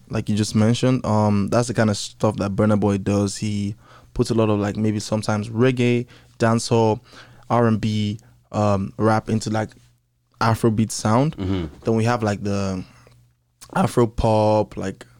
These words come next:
Speaker 1: which is, like, um, what Davido does.
Speaker 2: Yeah.
Speaker 1: Afro soul. You have, like, like, basically, like, R and B, like, Tems.
Speaker 2: Right.
Speaker 1: So it's, like,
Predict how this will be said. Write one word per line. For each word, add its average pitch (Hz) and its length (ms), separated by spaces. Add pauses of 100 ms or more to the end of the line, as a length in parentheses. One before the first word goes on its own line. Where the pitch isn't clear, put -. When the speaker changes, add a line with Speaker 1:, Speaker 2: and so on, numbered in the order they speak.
(140)
Speaker 1:
which 110 200
is, 107 100
like, - 320
um, 98 300
what - 300
Davido 107 460
does. 101 580
Speaker 2:
Yeah. 85 220 (360)
Speaker 1:
Afro 113 360
soul. 107 580
You 104 80
have, 104 140
like, 87 180 (240)
like, - 200
basically, 107 300
like, - 120
R 113 140
and 123 120
B, 104 160
like, - 260
Tems. 117 580
Speaker 2:
Right. 85 180
Speaker 1:
So 104 100
it's, 127 140
like, 135 280